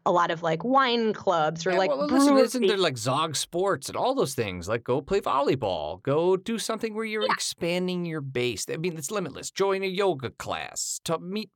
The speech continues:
Speaker 1: Right.
Speaker 2: people at yoga. Go, you know, the, the rock wall climbing thing. You know, there's all
Speaker 1: Yes.
Speaker 2: kinds of really great things that you can do.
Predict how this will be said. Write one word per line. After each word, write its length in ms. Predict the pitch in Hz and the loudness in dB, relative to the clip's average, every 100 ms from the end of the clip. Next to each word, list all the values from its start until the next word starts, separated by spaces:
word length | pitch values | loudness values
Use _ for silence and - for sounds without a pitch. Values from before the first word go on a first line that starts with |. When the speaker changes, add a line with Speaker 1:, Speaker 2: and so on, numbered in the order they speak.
| - | 0
Speaker 1:
Right. 160 | 285 262 | 2 4
Speaker 2:
people 200 | 180 180 | 2 0
at 160 | 170 | -2
yoga. 340 | 180 165 113 104 | -2 -2 -2 -6
Go, 300 | 185 180 139 - - - - | -2 -4 -4 -20 -20 -16 -6
you 80 | |
know, 240 | 208 196 185 | -2 -2 -4
the, 320 | 175 185 190 | -12 -2 -2
the 180 | 175 185 156 | 0 -2 -4
rock 240 | - 185 135 _ _ | -4 -4 -4 _ _
wall 500 | 135 127 135 113 101 _ | -10 -2 0 0 -4 _
climbing 540 | - 127 117 107 98 - - | -4 -4 -2 -4 -8 -12 -4
thing. 420 | 135 104 92 90 - _ - | -2 -2 -6 -10 -12 _ -8
You 80 | 220 | -2
know, 100 | 202 | -2
there's 160 | 214 226 | 0 0
all 180 | 262 - | 0 -2
Speaker 1:
Yes. 80 | - | -6
Speaker 2:
kinds 280 | 214 214 | -2 -2
of 120 | 170 165 | -2 -4
really 220 | 220 196 | -4 -6
great 360 | 135 165 175 - | -4 -6 -6 -6
things 360 | 175 175 180 | -4 -2 -2
that 60 | 147 | -6
you 100 | 147 | -8
can 100 | 196 | -4
do. 200 | 262 | -2